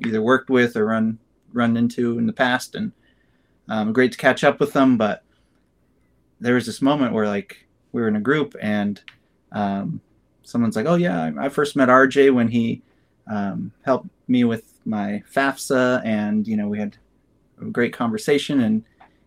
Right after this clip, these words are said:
you know, a lot of what he said was one of the reasons why I went to college, you know." Um, and then someone else there said, "Oh yeah, well, R J did my fafsa too." And, "Oh yeah, you did, I,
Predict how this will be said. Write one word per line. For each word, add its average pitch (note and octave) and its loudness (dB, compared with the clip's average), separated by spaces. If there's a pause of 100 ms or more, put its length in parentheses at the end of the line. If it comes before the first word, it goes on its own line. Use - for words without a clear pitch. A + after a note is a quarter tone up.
(120)
you A2 -4
know, G#2+ 0
a G#2+ -2
lot A2+ 0
of A2 -4
what A2+ 0
he A2 0
said A#2 -2 (420)
was A#2 -10
one A2+ -2
of A2 2
the A2 0
reasons A2+ 0
why G#2+ 2
I G#2+ 2
went B2+ 2
to - -4
college, G#2 -4
you A2+ -4
know." - -4 (800)
Um, G2+ 0 (260)
and A2 0
then G#2+ 2
someone A#2+ 4
else D#3+ 6
there A#2 2
said, D3 -2
"Oh A#3 4
yeah, A3+ 2
well, D3 -2
R E3 -2
J E3 -6
did D#3+ -6
my F#3 -2
fafsa B2 -6
too." F#3+ 0
And, F#3 -2
"Oh A#3+ 0
yeah, A#3+ 0
you G3+ -4
did, F#3+ -6 (220)
I, E3 -8